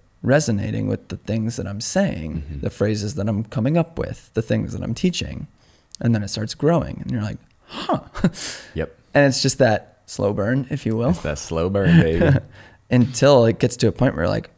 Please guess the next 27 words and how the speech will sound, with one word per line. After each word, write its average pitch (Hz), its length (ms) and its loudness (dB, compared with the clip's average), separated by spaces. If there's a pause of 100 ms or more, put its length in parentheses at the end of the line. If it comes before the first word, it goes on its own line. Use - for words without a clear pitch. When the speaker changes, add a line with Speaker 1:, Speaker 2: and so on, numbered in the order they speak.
(300)
Speaker 1:
"Oh, 131 120 2
whoa, 101 360 4 (120)
like, - 120 -12 (360)
I'm 117 100 0
making 104 320 -2
a 98 40 -8
bit - 160 -6
of 82 100 -10
ad 131 200 6
revenue. 135 560 4 (460)
People - 320 -4
are 104 100 -2
asking - 320 -6
me - 380 -6
to - 100 -10
do - 120 -8
sponsored 139 500 0
videos. 131 800 2
Speaker 2:
Mm-hmm. 69 40 -10 (480)
Speaker 1:
I'm 110 200 -6
selling 95 420 -6
things - 320 -6
through, - 340 -6 (200)
passively 110 480 0
through 104 260 -8
affiliates. 147 720 -2
Like, - 160 -10